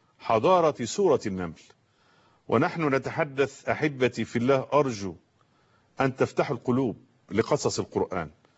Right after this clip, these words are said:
فنحن نقول دائماً إن القصص يمثل ثلث أغراض القرآن. القرآن عقيدة وقصص وعبادات ومعاملات، فالقصص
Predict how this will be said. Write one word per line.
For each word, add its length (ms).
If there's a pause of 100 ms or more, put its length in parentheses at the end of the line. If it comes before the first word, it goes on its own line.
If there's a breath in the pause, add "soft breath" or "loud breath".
(500 soft breath)
فنحن 800 (240)
نقول 440
دائماً 320 (120)
إن 140
القصص 560
يمثل 540
ثلث 600
أغراض 320
القرآن. 400 (520 soft breath)
القرآن 560 (100)
عقيدة 560 (960 soft breath)
وقصص 840 (720)
وعبادات 680
ومعاملات، 720 (1000 soft breath)
فالقصص 960